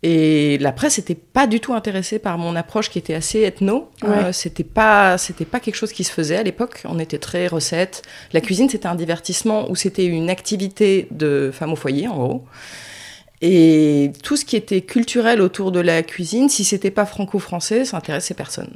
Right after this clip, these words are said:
Speaker 1: Donc, tous les rebuts, je les mettais sur mon blog. Donc, je mettais tout sur mon blog.
Speaker 2: Ok.
Speaker 1: Parce que personne voulait rien. Et, euh, et puis, en fait, le blog a très vite trouvé son, son public.
Speaker 2: Ah ouais.
Speaker 1: Et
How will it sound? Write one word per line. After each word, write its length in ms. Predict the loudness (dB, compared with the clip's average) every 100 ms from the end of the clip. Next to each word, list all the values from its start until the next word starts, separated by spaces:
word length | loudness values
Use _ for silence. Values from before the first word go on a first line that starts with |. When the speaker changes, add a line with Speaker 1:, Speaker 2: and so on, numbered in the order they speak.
| -8
Speaker 1:
Donc, 420 | 0 2 2 -6 -6
tous 140 | 0
les 100 | 2
rebuts, 300 | 2 2 2
je 60 | 0
les 60 |
mettais 200 | -2 -4
sur 120 | -4
mon 60 | -2
blog. 160 | -2 -2
Donc, 160 | -2
je 80 | 0
mettais 320 | -2 -2 -6 -10 -4
tout 180 | -4 -4
sur 200 | -8 -6
mon 120 | -6
blog. 200 | -6 -8 -12 -8
Speaker 2:
Ok. 180 | -4 -2 -2 -2
Speaker 1:
Parce 180 | -6 -2
que 80 | -4
personne 400 | -2 0 2 2
voulait 220 | 2 0
rien. 260 | -2 -4 -6
Et, 380 | 2 4 6 6
euh, 480 | 6 6 6 4 2 0 -2
et 120 | -2
puis, 340 | -2 -6 -2
en 80 | -2
fait, 240 | 0 -2 -2
le 80 |
blog 280 | 2 4 4
a 60 | 2
très 320 | -4 -2 0
vite 340 | 0 -2 -6 -14
trouvé 360 | -6 -2 0
son, 580 | 0 -2 -6 -6 -8 -8 -10 -12 -12 -10
son 160 | -8
public. 480 | -8 -8 -10 -10 -8
Speaker 2:
Ah 180 | -6 -4
ouais. 200 | -4 -6 -6 -14 -20 _ -2
Speaker 1:
Et 640 | 2 4 4 4 2 2